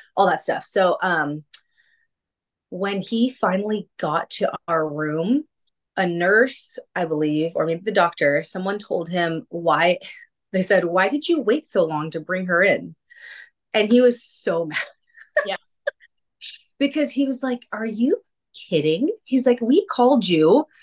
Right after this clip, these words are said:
Speaker 1: so many times. I wanted to come in earlier than this."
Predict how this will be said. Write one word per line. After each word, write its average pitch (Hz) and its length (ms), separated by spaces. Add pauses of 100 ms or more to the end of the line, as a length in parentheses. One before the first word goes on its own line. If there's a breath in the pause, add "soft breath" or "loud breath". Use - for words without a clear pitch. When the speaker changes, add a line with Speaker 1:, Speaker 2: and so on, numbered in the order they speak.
(140 soft breath)
Speaker 1:
so 370 320
many 480 220
times. 160 540 (340 loud breath)
I 330 300
wanted 294 220
to 202 80
come 180 220
in 151 180
earlier 156 440
than 156 180
this." 180 580